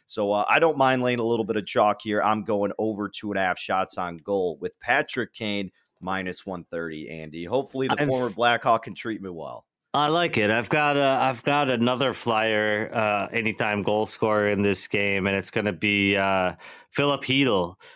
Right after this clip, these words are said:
Speaker 2: Uh, of course, we got that kid line, Chytil, uh, Alexis Lafreniere, Kaapo Kakko. Uh, you know, haven't been great in this series. They had a great playoffs last year. Um, and, uh, you know, Chytil, he, he scored a goal and an assist in the first game.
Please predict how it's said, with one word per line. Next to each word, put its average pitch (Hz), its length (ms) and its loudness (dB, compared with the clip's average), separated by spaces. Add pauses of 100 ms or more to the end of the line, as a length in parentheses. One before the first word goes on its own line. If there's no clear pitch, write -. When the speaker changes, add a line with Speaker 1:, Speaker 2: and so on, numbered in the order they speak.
(140)
Speaker 2:
Uh, - 40 -2
of 98 260 2
course, 117 240 0
we 113 60 0
got 120 140 0
that 110 180 -2
kid 123 260 0
line, 117 480 0
Chytil, 117 1080 0
uh, 104 260 0
Alexis 113 500 0
Lafreniere, 113 760 0
Kaapo 110 400 -2
Kakko. 113 640 0 (520)
Uh, 95 380 2 (340)
you 113 80 -8
know, 110 80 2
haven't 120 280 2
been 110 120 2
great 110 300 2
in 117 120 0
this 113 200 2
series. 117 420 2
They 123 80 0
had 131 120 0
a 120 40 0
great 135 320 -2
playoffs 127 580 0
last 120 380 0
year. 123 340 2 (460)
Um, 92 640 0
and, 101 400 -2
uh, 98 460 2
you 110 100 -4
know, 95 120 0
Chytil, 117 420 0
he, 104 220 2
he 101 80 0
scored 120 260 -2
a 107 40 0
goal 113 320 2
and 98 80 2
an 98 100 2
assist 117 400 -2
in 95 80 0
the 95 40 -2
first 120 360 -2
game. 113 380 -2